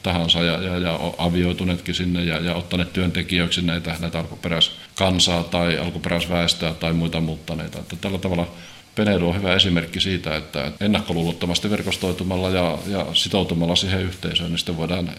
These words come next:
voidaan jäädä. Totta kai se suomalaisuus vähitellen häipyy alta pois ja muuttaa muotoa, mutta, mutta siellä ne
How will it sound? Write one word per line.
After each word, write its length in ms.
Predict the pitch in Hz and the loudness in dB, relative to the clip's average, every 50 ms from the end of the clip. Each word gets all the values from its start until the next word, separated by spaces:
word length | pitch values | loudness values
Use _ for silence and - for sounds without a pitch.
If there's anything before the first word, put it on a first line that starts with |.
| - - - | -10 -6 -2
voidaan 260 | 104 101 98 101 104 | 0 2 2 2 2
jäädä. 260 | 107 95 82 80 80 | 2 2 2 0 -2
Totta 260 | 80 - 98 - - - | -4 -6 -8 -8 -6 -4
kai 120 | - 90 | -2 2
se 60 | 92 | 2
suomalaisuus 640 | 98 - 107 104 101 98 95 95 92 90 104 95 - | 4 4 4 4 4 4 4 4 2 2 0 0 0
vähitellen 420 | 107 95 101 92 95 95 90 95 90 - - - | 0 0 0 2 2 2 2 2 0 -2 -4 -6
häipyy 460 | - 107 104 98 - - 95 90 87 | 0 2 2 2 2 2 2 4 4
alta 220 | 98 95 85 92 87 | 4 4 4 0 -2
pois 400 | - 101 98 92 90 85 - - - - - - - - - - - - - - - - - - - | 0 2 4 4 4 4 2 -2 -6 -14 -16 -16 -16 -16 -18 -18 -20 -20 -20 -20 -20 -20 -20 -10 -6
ja 100 | 98 95 | -4 -2
muuttaa 400 | 95 95 95 98 95 101 95 95 | -2 -2 -2 -4 -2 0 0 2
muotoa, 480 | 101 107 107 95 87 87 - 87 82 85 | 2 2 2 2 0 0 0 0 0 2
mutta, 380 | 85 87 82 - - 92 85 - - - - | 0 0 -2 0 0 0 0 0 -4 -4 -4
mutta 280 | 107 95 87 - - 90 | -2 -2 -2 -2 0 0
siellä 300 | - 104 82 71 71 78 | 2 2 2 0 0 0
ne 140 | 92 95 | 0 0